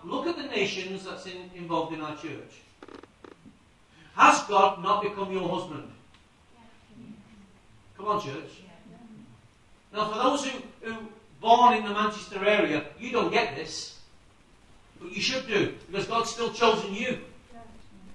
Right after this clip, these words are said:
But when you look at the nations, every nation that came, comes to this church has a story of why they came here.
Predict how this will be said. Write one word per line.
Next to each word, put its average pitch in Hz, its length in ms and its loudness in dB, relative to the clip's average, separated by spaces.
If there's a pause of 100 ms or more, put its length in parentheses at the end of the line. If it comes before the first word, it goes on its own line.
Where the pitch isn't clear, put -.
(560)
But 480 160 4
when - 120 4
you 294 120 4
look 339 220 10
at 277 120 -4
the 262 60 -4
nations, 190 680 0 (240)
every 294 300 2 (200)
nation 269 400 -2
that - 240 -10
came, 233 220 -12
comes 240 280 -12
to 233 80 -10
this 220 220 -14
church - 560 -4 (540)
has 262 260 10
a - 60 -2
story 277 560 6
of 170 180 6
why 190 240 8
they 180 120 -2
came 185 280 -8
here. - 140 -10